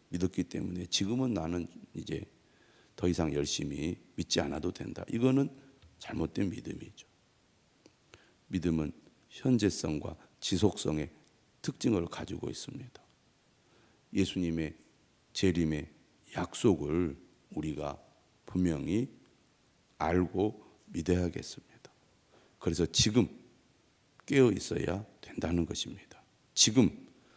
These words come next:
재림을 준비하는 사람이 되어야 한다는 것입니다. 충성되고 지혜 있는 종이 되어 주님이 우리에게 맡겨주신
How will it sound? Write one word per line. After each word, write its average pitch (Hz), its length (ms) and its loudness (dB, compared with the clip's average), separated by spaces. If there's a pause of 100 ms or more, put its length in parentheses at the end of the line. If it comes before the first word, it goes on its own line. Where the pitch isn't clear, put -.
(520)
재림을 85 560 2 (260)
준비하는 87 640 2
사람이 95 520 -2 (260)
되어야 90 320 2
한다는 - 340 -4
것입니다. - 380 -14 (1160)
충성되고 107 1120 2
지혜 90 320 2
있는 73 360 -2
종이 78 320 -2
되어 - 240 -16 (1040)
주님이 107 340 8
우리에게 82 560 2 (340)
맡겨주신 85 760 -2